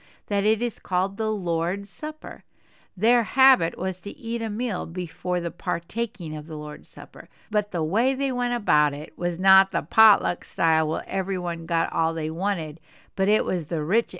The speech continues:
ate well and the poor ate little, and then some would even get drunk. Paul was not happy. Then Paul reminded them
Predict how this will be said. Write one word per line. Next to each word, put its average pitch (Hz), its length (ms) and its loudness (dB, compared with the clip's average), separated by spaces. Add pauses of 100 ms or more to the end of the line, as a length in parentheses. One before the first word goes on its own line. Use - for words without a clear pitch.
ate - 280 -2
well 202 380 4
and 143 160 -8
the 151 80 -10
poor 214 400 0
ate 196 320 -4
little, 190 360 0 (240)
and 202 160 -4
then 185 200 -4
some 254 400 -2
would 202 160 -2
even 233 360 -4
get - 280 -6
drunk. 185 520 -2 (320)
Paul 190 340 8
was 160 200 0
not 185 520 6
happy. 175 640 2 (380)
Then 277 280 4
Paul 277 400 8
reminded 156 640 0
them 160 200 -6